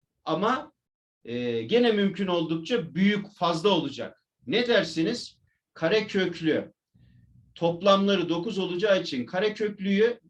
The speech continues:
dört alırsam devirli ondalığı beş alırım. Bakın beş dörtten büyük olacak ve karekökün alabileceği en büyük değer olacak.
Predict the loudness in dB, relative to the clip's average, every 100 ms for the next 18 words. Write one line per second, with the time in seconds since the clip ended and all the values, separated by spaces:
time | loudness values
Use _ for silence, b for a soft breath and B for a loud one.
0 | 0 2 2 2 2 0 -2 -4 -2 0
1 | 2 2 2 0 0 0 0 -2 -4 -4
2 | -2 0 0 0 -2 -8 _ _ -6 -4
3 | -4 0 2 2 0 -2 -2 0 -2 0
4 | -2 -2 0 -2 -2 -4 -4 -6 0 0
5 | 0 -2 -4 -2 -2 -2 -4 2 4 4
6 | 4 -2 -4 -6 -8 -14 -18